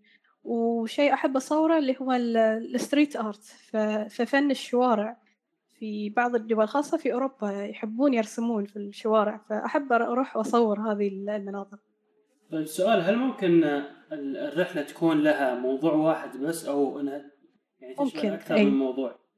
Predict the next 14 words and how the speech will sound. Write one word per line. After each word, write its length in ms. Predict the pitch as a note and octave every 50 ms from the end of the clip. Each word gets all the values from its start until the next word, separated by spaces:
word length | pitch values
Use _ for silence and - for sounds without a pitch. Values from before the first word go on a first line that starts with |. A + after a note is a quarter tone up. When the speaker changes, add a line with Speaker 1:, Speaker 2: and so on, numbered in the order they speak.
| _ _ _ _
Speaker 1:
ممكن، 420 | C4 C#4+ D4 C#4 - - A3 G#3+
أي. 240 | G3 G#3 A3 G#3 G#3
وصراحة 640 | A3 A3+ A#3 A#3 A#3 - - C4+ C#4+ D#4+ D#4+ - D#4
ص-، 100 | - C#4
يعني 340 | G#3 A#3 A#3+ B3 C4 C4+
عندي 220 | C4+ D#4+ E4+ D4+ C4
كذا 300 | - - C4+ B3 A#3+ A3+
رحلة 380 | B3 - - - D4 E4+ E4+
رحت 280 | D4+ D#4 - - - _
صورت 520 | - - - B3+ A#3+ A#3+ C4+ D4 D4+ D4 -
موضوع 420 | A3 A#3 A#3+ A#3 A#3 A#3+ C#4 C4 A#3+
واحد 340 | A#3+ C4 C4+ - - D#4+
وخلاص 460 | D4 C#4+ - A3+ G#3 G3+ G3+ G3+ - A#3
ورجعت. 540 | A3+ G#3+ G#3+ G#3+ G#3+ A3 G3+ - - _